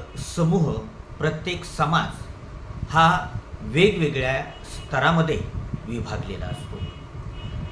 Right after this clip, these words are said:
काही प्रगत झालेले असतात, काही मध्यमवर्गीय असतात, तर काही अगदी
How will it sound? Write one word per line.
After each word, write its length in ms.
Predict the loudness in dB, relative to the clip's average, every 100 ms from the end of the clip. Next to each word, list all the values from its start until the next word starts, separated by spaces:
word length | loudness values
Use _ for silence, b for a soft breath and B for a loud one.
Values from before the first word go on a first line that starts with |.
| 6
काही 340 | 8 10 6 2 -6 -10 2
प्रगत 380 | 6 8 6 4
झालेले 300 | -2 -2 -4
असतात, 340 | -6 -8 -10 -10 -12 -10 -10 -10 -10 -8 -4
काही 360 | 0 0 0 -4 -8
मध्यमवर्गीय 760 | -2 0 4 4 4 2 0 -4
असतात, 320 | -4 -8 -10 -12 -12 -10 -8 -8 -6 -6 -2
तर 100 | -2
काही 360 | 0 -2 -2 -2
अगदी 380 | -4 -4 -4